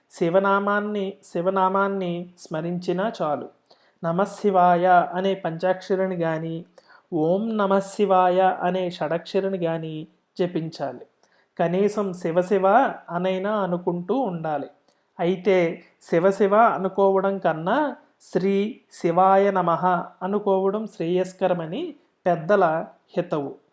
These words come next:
భస్మరుద్రాక్షలు ధరించి శివనామాన్ని స్మరించే వారి దర్శన మాత్రం చేతనే త్రివేణి స్నాన ఫలం సంప్రాప్తమవుతుంది.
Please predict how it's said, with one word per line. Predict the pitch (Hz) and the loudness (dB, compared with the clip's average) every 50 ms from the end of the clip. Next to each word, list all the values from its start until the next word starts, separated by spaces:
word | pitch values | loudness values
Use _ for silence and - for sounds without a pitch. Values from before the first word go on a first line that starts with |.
| _ _ _ _ _ _ _ _ _ - 185 | _ _ _ _ _ _ _ _ _ -14 -14
భస్మరుద్రాక్షలు | 165 147 - 160 156 - - 202 208 214 214 196 180 208 208 208 208 208 - 226 220 208 | -8 -4 -2 -2 -2 -2 -2 0 2 2 2 2 2 4 4 2 2 0 -4 -2 -2 0
ధరించి | 175 165 165 165 170 175 175 170 175 - 180 170 170 170 - _ _ _ _ _ _ - | 0 0 -2 -2 -2 -4 -6 -6 -6 -4 -4 -2 -2 -4 -6 _ _ _ _ _ _ -10
శివనామాన్ని | - - 165 170 185 190 196 196 196 196 202 202 208 208 214 214 202 190 196 196 | -6 -4 -2 0 2 2 4 4 4 4 2 2 2 2 0 -2 -2 0 0 -2
స్మరించే | 196 - - 175 175 185 190 190 175 202 196 196 | -2 -4 -4 -2 -2 -2 -4 -4 -2 0 0 2
వారి | 190 180 180 175 170 170 160 147 147 147 151 - _ _ _ _ - | 2 4 4 4 4 2 -2 -4 -6 -8 -10 -12 _ _ _ _ -6
దర్శన | 165 156 156 160 - - 202 202 214 | -2 0 0 0 0 -4 -2 -2 0
మాత్రం | 202 185 180 175 180 - 185 185 190 | 0 2 0 0 0 0 0 0 -2
చేతనే | 180 185 165 156 156 - 165 165 190 240 294 320 311 - - _ _ _ _ _ _ - | -2 -6 -6 -6 -4 -6 -6 -4 -4 -4 -4 -6 -8 -10 -12 _ _ _ _ _ _ -4
త్రివేణి | 175 170 170 196 202 208 202 202 202 202 | -2 0 4 4 4 4 4 2 -2 -4
స్నాన | 202 - - 175 180 180 180 180 180 | -4 -6 -4 0 0 2 2 2 0
ఫలం | 180 180 175 165 185 254 285 277 | -2 -2 -2 -4 -4 -4 -6 -8
సంప్రాప్తమవుతుంది. | 277 - 185 170 175 175 180 180 175 175 175 - - 180 175 170 160 156 151 - 156 135 135 127 127 | -6 -6 -6 -6 -4 0 2 4 4 2 2 -2 -4 -2 -2 -2 -6 -6 -8 -10 -12 -14 -14 -16 -20